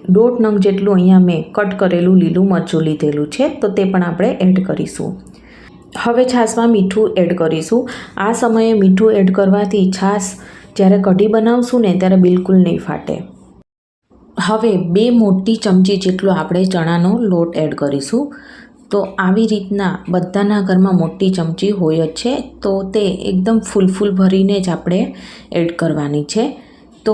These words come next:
ફ્રેન્ડ્સ, અહીંયા એકવાર ચમચીથી બધું મિક્સ કરી લઈએ અને હવે આપણે આમાં એકવાર બ્લેન્ડર ફેરવી દઈશું,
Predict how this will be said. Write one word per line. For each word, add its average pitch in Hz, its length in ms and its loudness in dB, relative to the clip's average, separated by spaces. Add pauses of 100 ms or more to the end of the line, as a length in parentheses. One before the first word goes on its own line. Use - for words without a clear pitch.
(120)
ફ્રેન્ડ્સ, 214 320 -2
અહીંયા 196 400 0
એકવાર 185 340 -2
ચમચીથી 180 540 0
બધું 185 260 0
મિક્સ 180 280 -4
કરી 156 280 -2
લઈએ 151 280 0 (800)
અને 175 200 2 (160)
હવે 233 260 0
આપણે 208 240 -2
આમાં 185 340 2
એકવાર 180 300 -2 (140)
બ્લેન્ડર 165 380 0 (100)
ફેરવી 151 340 -4
દઈશું, 185 340 -2